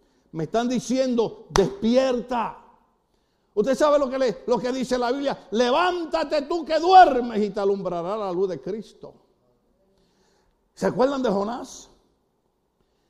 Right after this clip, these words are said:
Cuando estaba la tormenta. Y dice la Biblia que todos los marineros estaban clamando a sus dioses.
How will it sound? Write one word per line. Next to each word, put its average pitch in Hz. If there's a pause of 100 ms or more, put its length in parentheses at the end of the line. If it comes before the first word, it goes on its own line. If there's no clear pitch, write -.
(200)
Cuando 196
estaba 190
la 247
tormenta. 214 (1040)
Y 196
dice 233
la 240
Biblia 247
que 226
todos 220
los 240
marineros 233
estaban 233
clamando 233
a 208
sus 202
dioses. 233